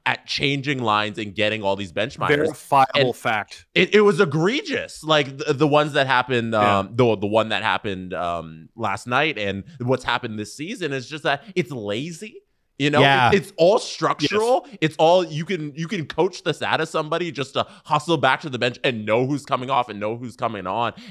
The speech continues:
Speaker 1: And I don't know when this is gonna be fixed, but it's about time because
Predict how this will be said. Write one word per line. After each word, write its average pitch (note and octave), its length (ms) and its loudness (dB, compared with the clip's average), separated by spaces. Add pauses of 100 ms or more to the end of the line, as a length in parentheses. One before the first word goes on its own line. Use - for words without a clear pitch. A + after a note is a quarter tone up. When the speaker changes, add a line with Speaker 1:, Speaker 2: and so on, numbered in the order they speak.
Speaker 1:
And C#3 160 2
I C#3 160 2
don't F#3+ 160 2
know D#3+ 100 2
when B2 240 2
this B2+ 140 -8
is B2+ 60 -16
gonna A2+ 180 -4
be G2 100 -8
fixed, - 380 -6
but A2 200 0 (120)
it's C#3 140 -4
about C3+ 300 0
time B2 300 -4
because B2 260 -4